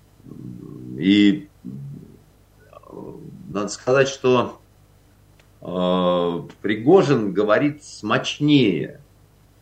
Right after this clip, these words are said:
Пригожин говорит так, что к нему вот, э,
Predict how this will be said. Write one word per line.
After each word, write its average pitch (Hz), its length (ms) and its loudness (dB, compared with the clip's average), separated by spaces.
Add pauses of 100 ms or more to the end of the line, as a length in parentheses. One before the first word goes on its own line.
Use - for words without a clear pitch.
(680)
Пригожин 135 540 -2
говорит 143 420 2
так, 175 200 0
что - 260 -12 (460)
к - 40 -20
нему 147 360 2
вот, 139 320 -2
э, 104 240 -6